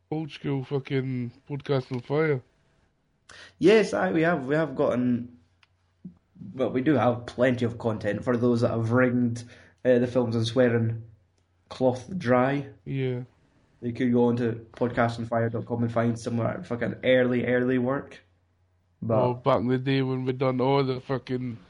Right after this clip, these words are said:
Speaker 2: Once Upon a
Speaker 1: Once
Speaker 2: Time
Speaker 1: Upon
Speaker 2: in
Speaker 1: a Time in China's.
Speaker 2: Aye.
Speaker 1: They were the
Speaker 2: The
Speaker 1: days.
Speaker 2: disappointment in Andrew when he realised it wasn't that porno.
Speaker 1: Ah.
Speaker 2: <laughs>
Speaker 1: I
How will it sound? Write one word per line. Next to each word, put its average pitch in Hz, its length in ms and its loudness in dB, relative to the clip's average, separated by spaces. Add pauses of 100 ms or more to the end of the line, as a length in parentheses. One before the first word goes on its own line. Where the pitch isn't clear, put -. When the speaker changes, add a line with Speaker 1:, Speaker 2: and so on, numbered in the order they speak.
(720)
Speaker 2:
Once - 200 -10
Upon 165 140 -2
a - 20 2
Speaker 1:
Once 123 140 0
Speaker 2:
Time 131 180 0
Speaker 1:
Upon 139 140 4
Speaker 2:
in - 0 -
Speaker 1:
a 131 80 0
Time 143 340 -2
in 151 100 -6
China's. 135 680 -6 (760)
Speaker 2:
Aye. 104 440 0
Speaker 1:
They 139 160 -4
were 147 140 -2
the 131 120 -2
Speaker 2:
The 120 60 -4 (160)
Speaker 1:
days. 117 340 -6 (580)
Speaker 2:
disappointment 143 600 2
in 147 140 4
Andrew 143 400 4
when 120 80 2
he 120 80 2
realised 131 520 2
it 123 120 2
wasn't 131 280 -2
that 139 220 2
porno. 120 540 2 (400)
Speaker 1:
Ah. 254 760 -4 (520)
Speaker 2:
<laughs> 117 100 -12
Speaker 1:
I 139 80 -2